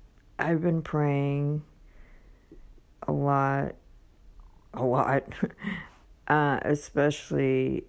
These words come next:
for my sister and, of course, Junior, and, and a lot of my friends. Um, yeah,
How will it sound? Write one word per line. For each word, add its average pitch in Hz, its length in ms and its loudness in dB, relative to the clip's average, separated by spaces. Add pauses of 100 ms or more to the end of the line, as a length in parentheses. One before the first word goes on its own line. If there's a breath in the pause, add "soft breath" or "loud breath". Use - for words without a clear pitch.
(100)
for - 160 -6
my 135 180 0
sister 147 1040 0
and, 127 140 -2
of 127 140 -6
course, 135 460 -2
Junior, 117 600 0 (100)
and, 120 540 0 (2250 loud breath)
and 143 640 0 (600)
a 262 140 -4
lot 143 260 6
of 139 60 0
my 131 200 2
friends. 117 800 0 (560 loud breath)
Um, 123 760 -2 (2000 loud breath)
yeah, - 280 -2